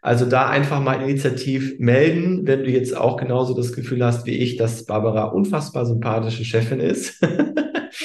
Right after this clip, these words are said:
Das sollte man auf jeden Fall mal machen. Also hier, ne, nochmal, da wird gesucht.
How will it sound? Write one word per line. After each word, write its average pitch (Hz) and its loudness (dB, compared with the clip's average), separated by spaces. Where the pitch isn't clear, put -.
Das 330 2
sollte 151 6
man 135 6
auf 131 2
jeden 143 4
Fall 135 4
mal 110 6
machen. 135 4
Also 123 4
hier, 135 4
ne, 131 4
nochmal, 131 2
da 117 2
wird 123 2
gesucht. 123 0